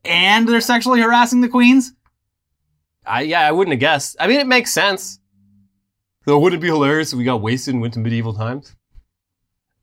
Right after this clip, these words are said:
Speaker 1: I went to a cabin in the woods, and I had a
Speaker 2: Damn.
Speaker 1: great time.
Speaker 2: Damn, the Queen's looking pretty hot. I know I'm getting married next week, but, like,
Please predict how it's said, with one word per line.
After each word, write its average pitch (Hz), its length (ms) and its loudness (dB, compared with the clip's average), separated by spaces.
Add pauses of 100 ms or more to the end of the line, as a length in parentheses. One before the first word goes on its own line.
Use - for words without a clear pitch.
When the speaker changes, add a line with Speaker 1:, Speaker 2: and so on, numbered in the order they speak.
(1600)
Speaker 1:
I 160 60 0
went 170 140 -2
to 139 80 -4
a 117 40 -6
cabin 185 300 0
in 185 40 -2
the 180 60 -2
woods, 139 300 -4
and 147 100 2
I - 40 4
had 190 100 4
a - 60 2
Speaker 2:
Damn. 160 40 -6
Speaker 1:
great 202 260 2
time. 190 240 2
Speaker 2:
Damn, 175 220 0
the 156 60 -4
Queen's 190 280 0
looking 165 200 -4
pretty 185 200 -2
hot. 165 220 4
I 156 40 -2
know 202 120 2
I'm 214 80 0
getting 156 260 -2
married 170 300 2
next 151 300 -4
week, 160 240 -2
but, 147 160 0
like, 131 260 -2